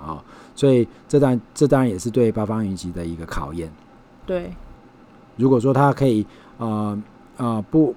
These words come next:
Speaker 1: 不在乎，呃，股价的波动，而就是坚守他刚才提到这几个原则的话，那我觉得这个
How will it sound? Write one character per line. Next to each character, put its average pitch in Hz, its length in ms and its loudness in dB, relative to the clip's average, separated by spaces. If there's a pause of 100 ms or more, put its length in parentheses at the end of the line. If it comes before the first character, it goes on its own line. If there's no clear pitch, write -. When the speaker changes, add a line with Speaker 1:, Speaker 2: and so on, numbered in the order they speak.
Speaker 1:
不 139 100 0
在 151 260 4
乎， 139 260 0
呃， 104 380 -2
股 92 160 -6
价 131 220 0
的 113 80 0
波 113 220 0
动， 117 200 0
而 101 200 -2
就 117 120 -6
是 117 120 -4
坚 123 280 0
守 101 220 -4
他 98 160 -4
刚 110 160 -4
才 98 60 -6
提 92 160 -8
到 95 180 -6
这 92 100 -6
几 78 200 -12
个 73 100 -14
原 71 320 -10
则 76 180 -10
的 73 120 -12
话， 80 280 -8
那 101 140 -4
我 78 140 -8
觉 90 180 -8
得 82 160 -6
这 98 140 -6
个 87 240 -6